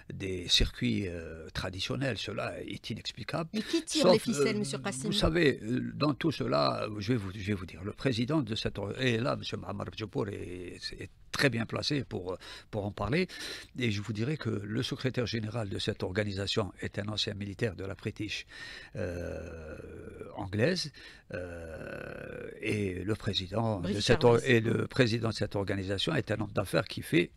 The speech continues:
Speaker 1: des affaires. Donc, celui qui paye le plus, c'est celui qui a raison. Donc, au niveau de cette organisation qui est en train de s'effondrer, il y a une deuxième organisation de la boxe qui, qui s'est constituée, qui est en train de,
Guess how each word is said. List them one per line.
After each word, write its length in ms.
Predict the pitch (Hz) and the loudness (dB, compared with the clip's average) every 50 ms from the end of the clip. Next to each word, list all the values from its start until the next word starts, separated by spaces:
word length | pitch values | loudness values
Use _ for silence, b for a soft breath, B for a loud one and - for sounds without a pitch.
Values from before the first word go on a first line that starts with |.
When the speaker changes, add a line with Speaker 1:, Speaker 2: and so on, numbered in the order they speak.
| - - | -6 2
Speaker 1:
des 200 | 117 113 95 98 | 2 2 2 2
affaires. 320 | 92 - 95 87 - 92 | -2 -4 -6 -6 -6 0
Donc, 320 | 101 - 92 87 - - - B B B B B | 2 4 4 4 2 -2 -6 B B B B B
celui 260 | - - 139 135 120 | 0 4 6 6 6
qui 140 | - - 131 | 6 4 2
paye 240 | - - 113 104 95 | 4 4 2 2 2
le 100 | 101 95 | -2 2
plus, 320 | - 147 170 160 - - - | 6 8 8 8 6 2 -2
c'est 160 | - - - | -4 -4 -4
celui 340 | - - 120 120 143 175 156 - | -2 -2 0 2 4 4 4 4
qui 160 | - 120 127 | 2 2 4
a 100 | 127 110 | 6 8
raison. 280 | 107 113 95 90 82 - B B B B B B B | 8 8 8 6 2 -2 B B B B B B B
Donc, 280 | 123 120 139 139 131 135 | 8 8 8 8 6 4
au 100 | 135 123 | 4 4
niveau 240 | 113 117 110 156 175 | 2 4 4 4 4
de 60 | 123 | 4
cette 260 | 107 - 135 127 - 107 | 4 2 2 2 2 2
organisation 640 | 107 98 113 107 101 95 104 98 - - 165 160 | 0 2 2 0 0 0 0 0 2 2 2 2
qui 140 | - - 120 | 2 0 0
est 20 | |
en 40 | 110 | 0
train 180 | - - 110 104 | 0 0 -2 0
de 120 | 98 98 | 0 -2
s'effondrer, 600 | - - 110 - - - 98 95 95 107 147 170 B B B B B | -2 0 -2 -2 -2 -4 -4 -2 2 2 2 2 B B B B B
il 40 | B | B
y 20 | |
a 40 | 117 | 0
une 60 | 113 | 4
deuxième 340 | 110 180 175 131 156 165 147 | 8 8 8 8 6 0 0
organisation 800 | 131 110 104 117 117 110 98 113 101 - - 120 110 104 101 90 | 0 0 0 0 0 2 0 0 0 2 2 2 2 2 0 0
de 140 | 95 107 107 | 0 0 2
la 140 | 107 107 107 | 2 2 2
boxe 320 | 104 117 120 107 - - | 4 2 2 2 2 -2
qui, 260 | - - 113 101 95 | -4 -2 -2 -2 -2
qui 140 | - - 107 | -2 -2 -2
s'est 140 | - - - | -2 -2 -2
constituée, 640 | - - 113 - - 117 - - - 135 143 131 110 | -4 -6 -8 -6 -6 -8 -6 -2 2 2 2 2 2
qui 240 | - - 107 104 98 | 0 -2 -4 -2 -2
est 60 | 90 | -4
en 80 | 92 - | -4 -4
train 200 | - - 117 - | -2 -2 -2 -2
de, 240 | 101 98 95 90 | 0 -2 -2 -2